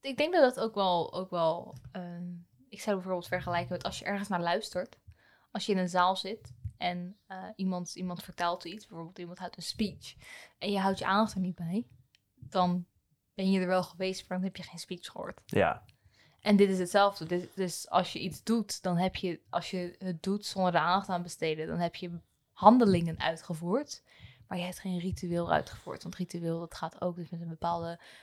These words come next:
Speaker 1: manier van erin staan en respect voor bepaalde tradities en de manier waarop het zich afspeelt in het heden en waarop het relateert aan dingen, et cetera, et cetera, et
Speaker 2: Ja.
Speaker 1: cetera.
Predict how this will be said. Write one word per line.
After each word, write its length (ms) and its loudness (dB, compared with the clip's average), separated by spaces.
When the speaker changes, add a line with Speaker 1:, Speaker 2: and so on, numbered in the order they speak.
Speaker 1:
manier 320 4
van 120 -8
erin 280 2
staan 420 0
en 120 -4
respect 380 -2
voor 120 -14
bepaalde 340 -8
tradities 600 -8
en 80 -16
de 60 -14
manier 340 2
waarop 220 -10
het 160 -20
zich 200 -10
afspeelt 400 2
in 80 -4
het 120 -10
heden 260 2
en 60 2
waarop 240 -4
het 80 -12
relateert 580 0
aan 60 -8
dingen, 280 -8
et 60 -16
cetera, 280 -12
et 80 -20
cetera, 240 -20
et 60 -2
Speaker 2:
Ja. 140 6
Speaker 1:
cetera. 340 -10